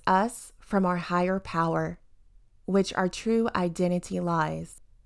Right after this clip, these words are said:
I started to pay attention to the ones like me who believes in this unshakable force of the divine presence, but still believed in guilt, shame,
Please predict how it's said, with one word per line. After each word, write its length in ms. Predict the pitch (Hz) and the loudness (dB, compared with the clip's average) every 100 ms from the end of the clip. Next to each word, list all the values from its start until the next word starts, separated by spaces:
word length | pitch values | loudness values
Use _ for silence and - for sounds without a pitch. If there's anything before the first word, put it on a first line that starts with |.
| - - | -20 -8
I 100 | - | -4
started 380 | 190 - 240 269 | 0 4 6 4
to 60 | 254 | 0
pay 200 | 233 220 | 0 2
attention 640 | 202 208 202 - 185 170 | 2 0 -2 0 -2 -2
to 100 | - | -2
the 100 | 202 | 0
ones 720 | 196 202 202 208 208 202 - - _ - - - - | 2 2 2 2 0 -2 -8 -20 _ -20 -20 -20 -12
like 460 | 196 196 202 208 175 | -2 2 2 0 -6
me 380 | 170 - 190 - _ - - - - - | -6 -6 -12 -16 _ -20 -20 -20 -20 -8
who 100 | - | -4
believes 1040 | 202 226 208 214 254 285 202 - - - - - | 2 2 4 2 2 2 0 -4 -12 -16 -10 -2
in 140 | 190 | 0
this 200 | 180 - - | 0 -2 -2
unshakable 720 | 214 226 - 226 240 220 190 | 0 0 0 -2 -2 -4 -6
force 720 | - - 190 180 - - - | -6 -2 2 2 -2 -10 -10
of 140 | - 180 | -8 -4
the 60 | |
divine 560 | 180 175 185 185 214 220 | -4 -2 0 2 2 0
presence, 800 | - 190 175 170 165 - - - - - - - - - - | 0 -2 0 -4 -10 -14 -20 -20 -20 -20 -20 -20 -20 -20 -2
but 160 | 202 | -2
still 440 | 185 - 214 214 214 | -2 -4 0 2 2
believed 520 | 214 196 190 185 185 | 2 2 2 0 -2
in 180 | - 180 | -4 -4
guilt, 500 | 170 185 196 240 - - - - - | 0 2 2 0 -8 -20 -20 -20 -14
shame, 640 | - - 196 196 220 233 | -6 -2 0 2 0 -2